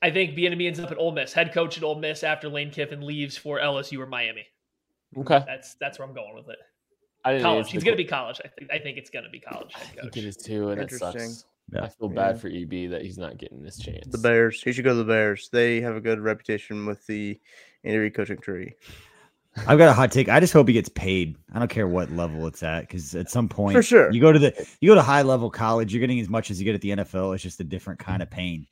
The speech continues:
Speaker 4: You know, you're dealing with recruiting and N I L and playing in that space where it's all recruiting. It's all selling the program and selling yourself and selling the opportunity for those kids. Whereas N F L, it's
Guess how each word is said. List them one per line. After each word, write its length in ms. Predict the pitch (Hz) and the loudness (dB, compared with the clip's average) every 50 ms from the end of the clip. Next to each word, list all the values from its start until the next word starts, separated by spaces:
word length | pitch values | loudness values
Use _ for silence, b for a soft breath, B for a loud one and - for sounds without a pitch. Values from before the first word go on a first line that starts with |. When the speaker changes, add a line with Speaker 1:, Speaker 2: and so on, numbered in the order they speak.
| _ _ _ | _ _ _
Speaker 4:
You 100 | - 90 | -6 -4
know, 80 | 87 92 | -2 -2
you're 140 | 95 95 90 | -2 -2 -2
dealing 320 | 80 98 95 95 92 90 | -2 -2 -2 -2 -2 -2
with 180 | 92 90 - 82 | -4 -4 -6 -6
recruiting 560 | 92 - - - - 107 101 98 98 95 92 | -10 -10 -8 -6 -4 -4 -2 -2 -4 -4 -6
and 80 | 85 | -6
N 140 | 67 87 90 | -6 -4 -4
I 160 | 92 90 90 | -2 -2 -2
L 220 | 90 92 95 92 90 | -2 -2 -2 -2 -4
and 120 | 85 76 | -4 -6
playing 300 | - - 92 90 90 90 | -8 -6 -6 -4 -4 -4
in 80 | 90 87 | -4 -6
that 180 | 87 85 - | -6 -8 -8
space 340 | - - - 95 98 92 - | -8 -4 -2 -2 -2 -2 -2
where 120 | - 87 85 | -4 -6 -6
it's 100 | - - | -6 -4
all 260 | - 98 98 107 107 | -2 0 0 0 0
recruiting. 520 | 87 85 - - - 117 107 90 78 - _ _ _ b b b b b b b b | -4 -8 -10 -6 -4 -4 -4 -4 -6 -8 _ _ _ b b b b b b b b
It's 180 | b 101 98 - | b -6 -4 -4
all 160 | 95 95 95 | -4 -4 -4
selling 580 | - - - - 123 117 113 113 104 101 101 95 | -4 -4 -2 -2 0 0 0 0 -2 -2 -2 -4
the 100 | 85 90 | -6 -6
program 520 | - - 98 98 95 87 101 107 107 92 | -6 -6 -6 -4 -4 -4 -4 -4 -4 -4
and 100 | 82 73 | -6 -6
selling 300 | - - 104 98 98 98 | -4 -4 -2 -2 -2 -2
yourself 540 | 90 90 - - 92 90 92 92 87 - - | -4 -6 -6 -6 -4 -4 -4 -4 -6 -8 -10
and 160 | 85 82 78 | -10 -10 -10
selling 500 | - - 90 90 87 90 92 92 90 85 - _ _ 71 | -8 -8 -8 -6 -6 -6 -8 -8 -8 -10 -14 _ _ -10
the 320 | 73 90 85 82 82 78 _ | -8 -6 -6 -6 -6 -8 _
opportunity 640 | - 95 95 - 87 80 - - 92 95 90 85 87 85 | -6 -6 -6 -6 -8 -12 -10 -8 -6 -6 -4 -2 -4 -4
for 160 | - - 87 | -4 -6 -6
those 200 | 87 85 78 - | -6 -6 -6 -4
kids. 320 | - 104 104 92 80 80 | -2 -2 -2 -2 -2 -4
Whereas 280 | 80 85 87 87 82 - | -4 -2 -2 -2 -2 -2
N 120 | 98 95 | -2 -2
F 140 | 85 - - | -2 -2 0
L, 200 | 95 98 92 85 | 0 2 2 0
it's 220 | 82 - - - | -2 -4 -8 -16